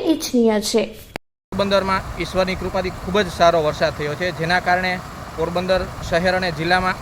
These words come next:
Speaker 2: અનેક જગ્યાએ જળપ્લાવિત વિસ્તારો છે તે પાણીથી તરબોળ થયા છે.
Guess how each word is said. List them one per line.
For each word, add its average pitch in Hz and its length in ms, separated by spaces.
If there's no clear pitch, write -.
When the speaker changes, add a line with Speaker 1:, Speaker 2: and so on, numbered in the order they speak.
Speaker 2:
અનેક 185 200
જગ્યાએ 180 420
જળપ્લાવિત 180 440
વિસ્તારો 185 440
છે 185 180
તે 175 200
પાણીથી 170 420
તરબોળ 180 320
થયા 143 320
છે. 127 80